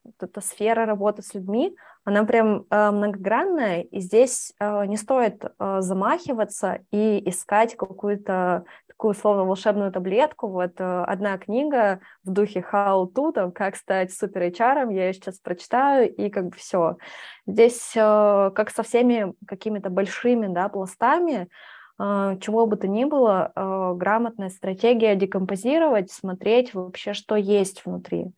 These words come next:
И здесь, э, можно, да, с точки зрения декомпозиции пойти заглянуть, э, например, там, в H R-процессы, да, в классические, там, в адаптацию, в оценку, в развитие.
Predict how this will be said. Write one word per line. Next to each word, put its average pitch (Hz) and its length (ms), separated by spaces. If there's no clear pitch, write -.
И 190 100
здесь, - 520
э, 208 460
можно, 214 440
да, 214 160
с 254 60
точки - 360
зрения 208 340
декомпозиции 208 800
пойти 240 580
заглянуть, 202 760
э, 190 560
например, 214 560
там, 185 220
в 185 60
H 190 140
R-процессы, 214 760
да, 180 200
в 214 80
классические, 190 880
там, 185 300
в 180 520
адаптацию, 208 920
в 175 60
оценку, 208 580
в 180 80
развитие. 185 800